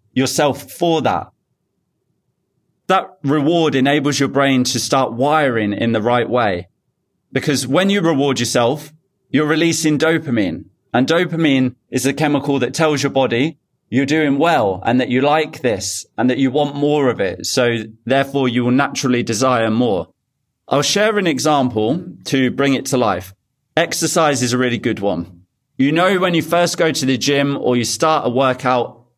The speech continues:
it is tough. It takes a few weeks at least to break through that. And then you start seeing some early results and you feel good. Whilst it's still hard, it's not as hard as it was before.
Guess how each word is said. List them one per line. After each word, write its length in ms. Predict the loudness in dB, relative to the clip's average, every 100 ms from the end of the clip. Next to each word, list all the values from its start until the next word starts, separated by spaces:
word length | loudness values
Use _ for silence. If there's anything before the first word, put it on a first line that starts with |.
| _
it 220 | -2 0 0
is 300 | -2 -2 -6
tough. 500 | -2 -2 -4 -14 _ _ _ _ -6
It 120 | -2
takes 320 | -2 -2 -2
a 80 | -4
few 400 | -4 -2 0 2
weeks 400 | 2 0 -2 -4
at 120 | -2
least 600 | 0 0 0 -4 -8 -8
to 80 | -4
break 320 | 0 -2 -2
through 320 | -4 -2 0
that. 300 | 0 0 -2 -6 _ _ _ _ _ _ _ _ -2
And 140 | 0
then 160 | 2 0
you 60 |
start 340 | 0 0 0 0
seeing 280 | 0 0
some 220 | 0 -2 0
early 260 | 2 0
results 640 | 0 0 0 0 -2 -8 -4
and 160 | 0
you 100 | 0
feel 320 | 0 0 0
good. 460 | 0 0 0 -4 -10 _ _ _ _ _ _ _ _ _ _ -2
Whilst 360 | 0 0 0
it's 160 | -2 -2
still 280 | 0 0 0
hard, 480 | 0 2 2 -2 -10 -6
it's 200 | -4 -2
not 300 | 0 0 -2 -2
as 220 | -2 0
hard 360 | 0 0 -2
as 100 | -2
it 100 | -2
was 200 | 0 -2
before. 580 | -2 -4 -2 -2 -4 -10